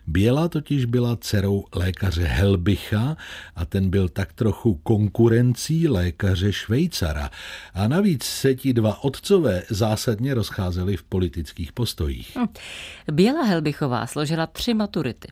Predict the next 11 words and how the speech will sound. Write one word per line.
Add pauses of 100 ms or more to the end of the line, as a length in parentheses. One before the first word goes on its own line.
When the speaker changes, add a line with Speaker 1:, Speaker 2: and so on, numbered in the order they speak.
(160)
Speaker 2:
Vystudovala
dívčí
lyceum
pod
Alicí
Masarykovou,
Libeňské (100)
gymnázium
a
obchodní
akademii.